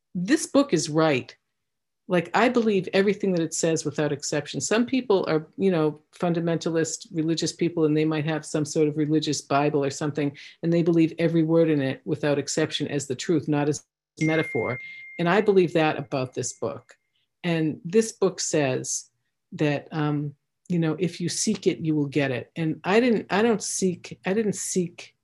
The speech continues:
God. What I sought was relief and serenity. And I got both in spades. And the thing, the, what I, if I worry about anything, I worry about surrender.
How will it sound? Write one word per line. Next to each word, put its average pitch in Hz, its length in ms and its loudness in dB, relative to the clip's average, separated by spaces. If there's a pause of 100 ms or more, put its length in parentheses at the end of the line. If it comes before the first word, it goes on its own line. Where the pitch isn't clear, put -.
God. 151 480 -2 (360)
What 180 120 2
I 160 80 2
sought 208 560 0
was 151 180 -4
relief 139 760 -4 (760)
and 160 140 -4
serenity. 147 880 0 (220)
And 160 80 -2
I 160 100 0
got 180 460 0
both 151 440 2
in 147 80 -4
spades. 139 640 0
And 160 180 -4
the 147 40 -4
thing, 202 500 0
the, 151 120 2
what 165 280 -2
I, 208 220 2 (220)
if - 140 -6
I 156 120 2
worry 196 320 6
about 180 260 4
anything, 190 580 -2 (360)
I 151 80 0
worry 165 320 2
about 151 260 -2
surrender. 139 720 -2